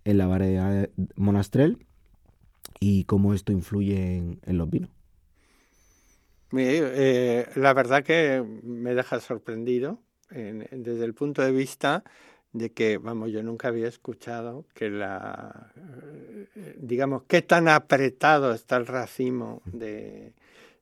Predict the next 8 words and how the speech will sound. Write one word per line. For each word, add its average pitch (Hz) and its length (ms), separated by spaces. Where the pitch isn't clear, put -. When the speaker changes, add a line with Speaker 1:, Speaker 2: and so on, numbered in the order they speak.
Speaker 2:
de, 104 540
de 113 220
uvas 123 600
pueda 120 280
modificar 120 760
o 135 120
no 127 480
Speaker 1:
Mm. 110 80